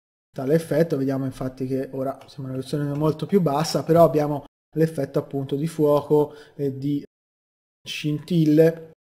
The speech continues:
e di parti bruciate, proprio di un tronco, bruciate e non.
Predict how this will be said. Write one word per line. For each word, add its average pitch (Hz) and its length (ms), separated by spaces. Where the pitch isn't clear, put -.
e 165 360
di 151 280
parti 151 440
bruciate, 151 580
proprio 139 300
di 135 60
un 131 100
tronco, 131 440
bruciate 135 880
e 139 140
non. 123 420